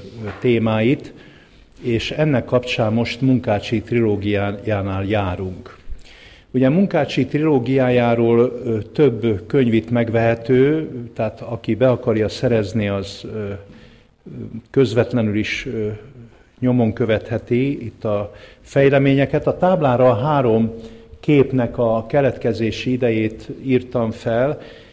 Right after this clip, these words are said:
és arra figyelmeztetek mindig mindenkit, hogy ha ezernyolcszázhetvennyolcban kezdett először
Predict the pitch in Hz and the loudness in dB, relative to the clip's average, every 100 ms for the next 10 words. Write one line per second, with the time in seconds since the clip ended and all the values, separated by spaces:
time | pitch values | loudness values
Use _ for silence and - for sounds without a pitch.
0 | - 127 123 156 160 160 165 156 135 127 | -6 -4 -2 0 2 2 0 0 0 2
1 | 120 117 - - 117 - 139 127 117 113 | 0 -4 -6 -2 -2 0 -2 0 -2 -4
2 | - 131 139 123 113 110 139 - 117 117 | -8 -4 -2 0 -2 -2 -6 0 -2 0
3 | 120 120 160 151 143 127 123 120 - 127 | -2 0 0 0 -2 -2 -6 -8 -10 -12
4 | - 147 143 135 117 120 120 - 110 107 | -12 -14 -12 -12 -10 -8 -8 -8 -10 -10
5 | 95 120 107 107 104 147 123 107 - - | -6 -6 -4 -4 -2 0 0 0 -2 -2
6 | 107 104 | -2 -2